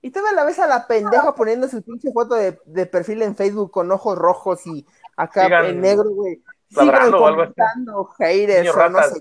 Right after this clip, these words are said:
Speaker 2: niños
Speaker 1: Niños
Speaker 2: ratas,
Speaker 1: ratas.
Speaker 2: decía.
Speaker 1: Ah, chinga tu madre, güey. Ni quién, si nomás te mencionamos es porque no vales verga, fuiste innecesaria, fuiste intrascendente, no te eleves, mamacita. Al chile, güey. Ah, cómo me enverga, güey.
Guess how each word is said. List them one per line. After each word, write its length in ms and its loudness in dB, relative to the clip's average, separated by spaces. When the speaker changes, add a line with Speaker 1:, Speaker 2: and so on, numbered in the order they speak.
Speaker 2:
niños 100 -18
Speaker 1:
Niños 180 -4
Speaker 2:
ratas, 280 4
Speaker 1:
ratas. 260 -2
Speaker 2:
decía. 160 -16
Speaker 1:
Ah, 320 -8
chinga 380 2
tu 80 -2
madre, 380 4
güey. 160 6
Ni 140 -2
quién, 280 2
si 200 -2
nomás 280 0
te 120 -2
mencionamos 560 2
es 80 -4
porque 320 0
no 120 2
vales 360 2
verga, 340 4
fuiste 400 0
innecesaria, 680 0
fuiste 380 -2
intrascendente, 880 0
no 180 2
te 120 4
eleves, 420 4
mamacita. 800 -6
Al 200 0
chile, 440 -6
güey. 240 4
Ah, 680 -8
cómo 220 -4
me 100 -8
enverga, 680 -2
güey. 140 -4